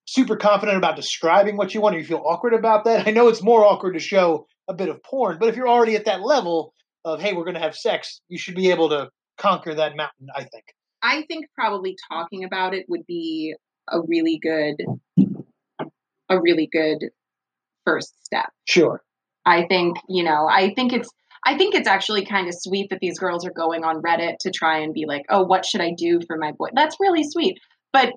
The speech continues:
Speaker 2: nobody's gonna know what you should do for your boyfriend but you.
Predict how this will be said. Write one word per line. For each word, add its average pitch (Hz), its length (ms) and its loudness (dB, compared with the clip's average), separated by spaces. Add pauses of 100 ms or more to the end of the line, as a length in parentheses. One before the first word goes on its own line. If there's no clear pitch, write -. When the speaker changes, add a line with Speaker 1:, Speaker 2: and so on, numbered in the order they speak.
(100)
Speaker 2:
nobody's 311 460 6
gonna 254 220 4
know 214 240 6
what 185 200 2
you 180 80 -4
should 185 180 -8
do 170 220 -4
for - 100 -12
your 160 180 -8
boyfriend 156 520 -8
but - 160 -14
you. 170 180 -8